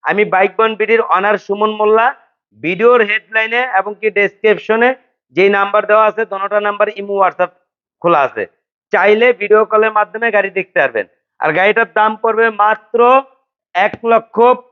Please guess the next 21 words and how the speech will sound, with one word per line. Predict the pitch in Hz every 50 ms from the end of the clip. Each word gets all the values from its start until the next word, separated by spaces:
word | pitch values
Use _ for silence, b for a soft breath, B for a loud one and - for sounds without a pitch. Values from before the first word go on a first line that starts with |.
| _ _ _ -
পঁচিশ | - 262 - - 233 185
হাজার | 208 202 202 196 196 -
টাকা। | 190 165 139 117 98 - _ _ _ _ _ _ _ -
এক | 180 202 226 226 - 254
লক্ষ | 247 247 233 240 233
পঁচিশ | 226 233 262 254 208 240 226 208
হাজার | 226 220 220 233 233
টাকায় | - 240 233 220 247 254 269 277 285 _ _ _ _ _ _ _ _ _ -
Pulsar | 202 202 214 220 220 214 220 _ - 247 247 247 247 254 _ - 190
এনএস | 202 214 214 226 240 247 233 240 _ _
ওয়ান | - 180 208 220 226 214 - _ -
সিক্সটি, | 233 233 226 226 _ _ - 233 240 262 277 339 - _ _ _ _ _ -
তাও | - 190 202 226 233
বিশ | 208 170 - 226 208 - _ -
সালের | 226 220 226 240 254 269 269 269 _ _ _ -
শোরুমতন | - 214 220 226 220 220 - 226 220
কেনা, | 214 214 214 180 143 104 - - _ _ _ _ _ _ _ -
ফার্স্ট | 175 175 185 175 - -
মালিক | 233 233 240 240 262 247 - _ - 202 -
স্মার্ট | - 233 240 240 240 -
কার্ড, | 262 269 277